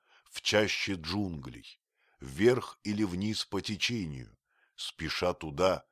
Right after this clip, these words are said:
где был свободен путь. "Долг! Долг!"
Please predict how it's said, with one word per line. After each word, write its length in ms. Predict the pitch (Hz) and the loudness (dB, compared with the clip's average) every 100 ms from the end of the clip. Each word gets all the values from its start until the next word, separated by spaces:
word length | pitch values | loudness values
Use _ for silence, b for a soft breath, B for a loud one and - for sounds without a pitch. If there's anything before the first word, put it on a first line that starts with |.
| _ _ | _ _
где 280 | - 80 92 | -14 -4 -2
был 280 | 80 92 85 | 0 0 0
свободен 760 | - 69 82 76 85 73 73 67 | -2 -2 -2 0 -2 -4 -8 -10
путь. 480 | - 62 - - _ _ _ _ _ _ _ _ _ _ | -14 -14 -10 -12 _ _ _ _ _ _ _ _ _ _
"Долг! 680 | 73 85 113 98 76 - - _ _ _ _ | -2 6 6 6 2 -10 -18 _ _ _ _
Долг!" 760 | - 76 127 135 107 82 - | -8 4 8 8 6 0 -12